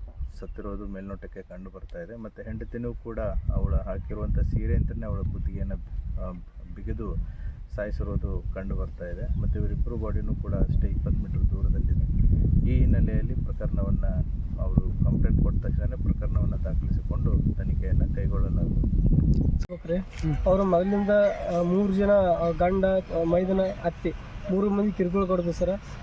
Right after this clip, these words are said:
Speaker 2: ಕಿರುಕುಳಕ್ಕೆ ನಿಮ್ಮ ಒಬ್ಬಾಕೆ ಮಗಳಿಗೆ ಏನು ನಿಮ್ಮ, ಆ, ನಿಮ್ಮ ತಂದೆ ತಾಯಿಗೆ ಅರ್ಧ ಆಗೈತೇನೋ, ಬಂಗಾರ ಹಾಕ್ಸ್ಯಂಬ, ಇಷ್ಟ ಹಾಕಕ್ಕೆ ಏನು ಅರ್ಧ ತೊಲೆ ಇಟ್ಟೇನೋ ಅಂತ ಇದು ಮಾಡಿದ್ರೆ,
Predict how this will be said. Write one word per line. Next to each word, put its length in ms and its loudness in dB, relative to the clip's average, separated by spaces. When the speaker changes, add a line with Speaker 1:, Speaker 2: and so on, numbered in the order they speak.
Speaker 2:
ಕಿರುಕುಳಕ್ಕೆ 500 0
ನಿಮ್ಮ 180 2
ಒಬ್ಬಾಕೆ 580 2
ಮಗಳಿಗೆ 960 0
ಏನು 320 2
ನಿಮ್ಮ, 180 2
ಆ, 340 2
ನಿಮ್ಮ 240 2
ತಂದೆ 180 2
ತಾಯಿಗೆ 260 2
ಅರ್ಧ 140 2
ಆಗೈತೇನೋ, 480 2
ಬಂಗಾರ 380 2
ಹಾಕ್ಸ್ಯಂಬ, 380 0
ಇಷ್ಟ 260 0
ಹಾಕಕ್ಕೆ 500 -2
ಏನು 80 4
ಅರ್ಧ 140 2
ತೊಲೆ 520 4
ಇಟ್ಟೇನೋ 560 0
ಅಂತ 200 -4
ಇದು 140 2
ಮಾಡಿದ್ರೆ, 320 2